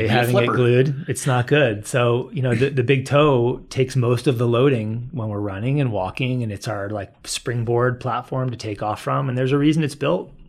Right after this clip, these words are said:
Speaker 2: so big. Um, it also has its own set of, uh, muscles that make it independent from the other four toes with its set of muscles. Um, it's the sort of medial column or the, the medial, um,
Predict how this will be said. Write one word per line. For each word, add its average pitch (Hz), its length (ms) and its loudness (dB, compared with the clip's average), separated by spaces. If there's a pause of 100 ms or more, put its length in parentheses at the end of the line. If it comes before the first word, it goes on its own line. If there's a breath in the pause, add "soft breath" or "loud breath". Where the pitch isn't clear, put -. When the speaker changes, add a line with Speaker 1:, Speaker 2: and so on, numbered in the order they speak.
Speaker 2:
so 110 260 -6
big. 101 340 -8 (600 loud breath)
Um, 117 160 -2
it 123 60 2
also 123 300 4
has 123 160 2
its 120 160 -2
own 127 240 4
set 127 240 2
of, 120 320 0
uh, 120 260 -2
muscles 120 600 0
that 110 180 -2
make 117 200 -6
it - 140 -10
independent 131 640 0
from 120 100 -4
the 120 100 0
other 117 140 0
four 113 240 -4
toes 101 560 -6
with 110 160 -6
its 110 140 -8
set 107 180 -6
of 101 60 -8
muscles. 98 480 -12 (400 loud breath)
Um, 107 280 -8
it's - 200 -8
the 117 400 0 (160 loud breath)
sort 143 180 0
of 127 80 2
medial 131 800 4
column 131 600 2
or 110 120 -2
the, 110 100 -4
the 123 220 -6
medial, 120 720 0
um, 107 420 -10